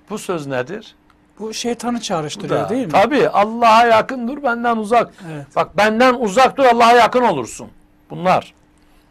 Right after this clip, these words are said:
Speaker 1: E diyorsun peki Allah'a yakın olan adamdan hiç uzak durulur mu be Müslüman? Sen ne dediğini biliyor musun? Bu örfümüzde var.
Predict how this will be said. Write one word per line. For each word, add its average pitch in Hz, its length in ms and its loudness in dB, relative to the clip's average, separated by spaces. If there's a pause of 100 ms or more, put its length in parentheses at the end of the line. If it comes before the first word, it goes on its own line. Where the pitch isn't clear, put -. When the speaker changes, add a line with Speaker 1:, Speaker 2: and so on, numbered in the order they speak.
(120)
Speaker 1:
E 131 160 -12
diyorsun 190 440 -12
peki 151 380 -6 (580)
Allah'a 170 420 -2
yakın 151 320 -4
olan 147 320 -6
adamdan 127 400 -8
hiç 143 240 -16
uzak 135 360 -6
durulur 110 320 -6
mu 90 180 -12
be 107 100 -8
Müslüman? 90 520 -14 (960)
Sen 147 240 -8
ne 147 140 0
dediğini 120 320 -8
biliyor 101 320 -4
musun? - 340 -20 (680)
Bu 226 380 -8
örfümüzde 147 640 -2
var. 156 180 2